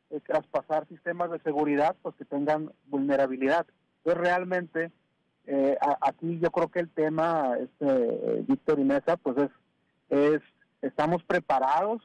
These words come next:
o sea, eh, eh, México para poder,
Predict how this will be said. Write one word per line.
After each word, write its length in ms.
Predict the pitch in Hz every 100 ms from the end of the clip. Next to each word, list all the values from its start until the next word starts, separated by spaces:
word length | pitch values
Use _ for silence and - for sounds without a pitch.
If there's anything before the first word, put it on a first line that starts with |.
| -
o 80 | 139
sea, 320 | 151 147 131
eh, 240 | 117 117 113
eh, 260 | 120 113 - _ _ _ -
México 540 | 135 175 - 175 170
para 220 | - -
poder, 440 | - 135 135 160